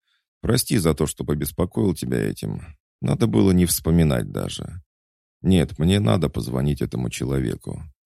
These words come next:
Ты ничего не знаешь». Ник повесил трубку, бросил еще одну монету и стал быстро набирать номер, пока тот не вылетел у него из головы.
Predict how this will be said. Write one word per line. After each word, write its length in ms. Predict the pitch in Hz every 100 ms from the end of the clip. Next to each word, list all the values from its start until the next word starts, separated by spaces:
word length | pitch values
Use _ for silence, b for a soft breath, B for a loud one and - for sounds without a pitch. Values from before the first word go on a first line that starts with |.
| -
Ты 80 | 98
ничего 320 | 104 - 92
не 100 | 95
знаешь». 560 | 92 87 58 50 - - _ _ _ _ _ _ -
Ник 240 | 90 90 -
повесил 460 | 73 73 - 64
трубку, 640 | - 104 98 - 90 78 65 - -
бросил 440 | 73 - - 85
еще 460 | 80 85 - 80 69
одну 200 | 58 57
монету 600 | 67 95 104 - 82 87 _ _ _
и 60 | 92
стал 340 | - 120 120
быстро 440 | 85 117 113 - 92
набирать 460 | 82 80 71 -
номер, 440 | 95 104 95 71 71
пока 220 | - -
тот 260 | 76 98 -
не 80 | 73
вылетел 440 | 80 78 73 71 -
у 40 |
него 240 | 60 64
из 140 | 62 -
головы. 440 | - 64 65 50